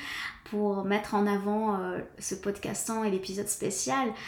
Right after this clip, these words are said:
parce que j'aurais aimé, en fait, manque de temps, j-, j'avoue, j'ai pas pu avoir quelqu'un, en fait, que je pouvais, euh, quelqu'un de l'unicef pour pouvoir l'interviewer, pour parler, mais je me promets, euh, je me suis prise en note, je me promets de faire quelque chose un peu plus, euh,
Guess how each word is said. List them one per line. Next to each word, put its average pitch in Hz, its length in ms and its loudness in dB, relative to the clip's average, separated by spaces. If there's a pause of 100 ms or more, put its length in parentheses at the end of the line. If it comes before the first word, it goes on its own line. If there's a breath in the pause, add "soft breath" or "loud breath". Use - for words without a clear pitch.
(220 loud breath)
parce - 160 -2
que 214 80 2
j'aurais 220 240 4
aimé, 247 160 6
en 247 80 6
fait, 233 280 -2
manque 240 360 0
de 226 100 0
temps, 208 560 0
j-, 214 80 -4 (140)
j'avoue, 202 500 0 (380 loud breath)
j'ai 196 140 4
pas 220 180 0
pu 254 180 -4
avoir 208 380 -2
quelqu'un, 220 440 0
en 214 60 0
fait, - 400 -4
que 214 80 -2
je - 140 -2
pouvais, 214 480 2
euh, 180 200 0
quelqu'un 214 260 2
de 226 60 6
l'unicef 214 500 4
pour 214 120 -2
pouvoir 202 260 0
l'interviewer, 202 540 0
pour 190 140 -8
parler, 190 400 -2 (420 loud breath)
mais 208 180 8
je 196 160 6
me 208 200 8
promets, 226 640 2
euh, 185 260 -2
je - 80 -6
me 196 60 -2
suis - 180 -6
prise 214 340 -6
en 220 100 0
note, 208 440 2
je 190 80 -4
me 180 120 -4
promets 226 400 0
de 190 120 0
faire 190 240 -4 (260)
quelque 202 200 -6
chose 226 160 0
un 220 60 0
peu 233 120 0
plus, 214 400 2
euh, 175 180 2